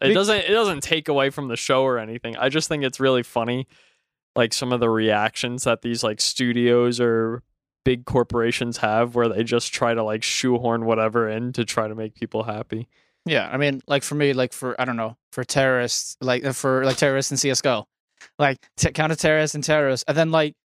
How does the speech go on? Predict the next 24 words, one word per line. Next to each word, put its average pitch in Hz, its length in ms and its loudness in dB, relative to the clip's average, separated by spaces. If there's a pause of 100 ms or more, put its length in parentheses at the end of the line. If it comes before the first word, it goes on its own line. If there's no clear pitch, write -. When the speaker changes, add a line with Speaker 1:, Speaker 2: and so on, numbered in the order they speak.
(440)
Speaker 2:
I'm 175 180 2
not, 214 320 2
I 156 120 0
was, 190 280 0
I, 160 80 2
like, 165 300 0
look, 165 280 -2
I'm 170 200 0
Middle 165 180 2
Eastern, 139 220 -4
I'm 127 100 -4
Jordanian 147 360 2
and 139 100 0
Palestinian, 123 480 0 (240)
but, 160 100 4
like, 165 240 2
I 175 120 4
wasn't 208 280 2
getting 185 220 2
offended 165 420 2
when 139 200 0
I 143 160 2
saw, 147 200 0
like, 139 320 0